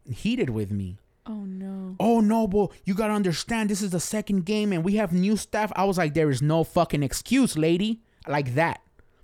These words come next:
Speaker 1: There is no fucking excuse. This is the second game. This, this bitch has been open for fucking two years now. You gotta
Speaker 2: Yeah.
Speaker 1: tell me you guys don't have a fucking training plan to train people, to tell people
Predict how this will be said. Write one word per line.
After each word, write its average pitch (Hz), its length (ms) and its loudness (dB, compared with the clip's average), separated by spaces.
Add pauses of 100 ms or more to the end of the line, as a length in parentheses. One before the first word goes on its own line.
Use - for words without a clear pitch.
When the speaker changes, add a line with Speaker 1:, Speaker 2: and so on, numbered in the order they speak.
(120)
Speaker 1:
There 220 140 4
is 151 120 2
no 202 240 4
fucking - 360 0
excuse. 185 680 -2 (520)
This 160 160 0
is 185 80 0
the 175 100 4
second 196 480 2
game. 185 360 0 (320)
This, 147 240 0 (400)
this 170 200 0 (240)
bitch 226 200 2
has 254 140 2
been 190 160 4
open 254 260 4
for 170 200 0
fucking 208 460 2
two 226 180 2
years 214 400 4
now. 151 360 0 (1900)
You 233 140 2
gotta 277 160 4
Speaker 2:
Yeah. - 60 -2
Speaker 1:
tell 262 140 4
me 262 100 4
you 240 120 4
guys 220 300 2
don't 226 140 4
have 226 160 2
a 208 60 0
fucking 214 340 0
training 247 500 2
plan 277 440 0
to 180 120 2
train 220 360 0
people, 226 240 0
to 165 100 -4
tell 226 240 0
people 240 320 -2